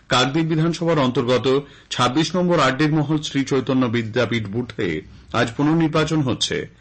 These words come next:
ভোট গ্রহণ শুরু হয়েছে সকাল সাতটায়, চলবে সন্ধে ছটা পর্যন্ত। বারাসাত ও মথুরাপুর লোকসভা কেন্দ্রে ভোট হয়েছিল গত শনিবার সপ্তম তথা শেষ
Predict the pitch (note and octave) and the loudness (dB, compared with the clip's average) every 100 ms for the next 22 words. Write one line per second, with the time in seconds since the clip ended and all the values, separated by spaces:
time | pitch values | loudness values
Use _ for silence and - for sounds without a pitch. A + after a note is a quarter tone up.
0 | - - - A2 D3 D3+ F3 F#3 F3+ E3+ | -20 -18 -4 0 0 2 0 0 -2 0
1 | E3 D#3+ - C3 C3+ - B2+ A#2 D#3 D3+ | 0 0 -2 0 0 0 -4 0 -2 0
2 | B2 A2 A2 A2 G#2+ G#2 A2 A#2 B2+ A#2+ | 0 0 -2 -2 -4 -2 -4 -2 -2 0
3 | A2+ F2 - E2 - _ - - - G2 | -2 -2 -6 -8 -12 _ -20 -20 -8 -2
4 | A#2 D3 F#3 F3+ F#3+ E3+ E3 E3+ D#3 D#3+ | 0 0 0 -2 0 0 0 -2 0 0
5 | D#3 - D3+ D3 C#3+ C#3 A#2+ B2 B2 B2+ | 0 0 0 0 2 2 0 -2 0 0
6 | B2+ C3 G#2+ G#2+ A#2 B2+ C#3 E2 - - | 0 0 0 -2 -2 0 2 0 -4 -12
7 | - _ - - - - E3+ D#3 D3+ D3+ | -20 _ -14 -4 -4 -2 -4 -2 -2 -2
8 | - | 0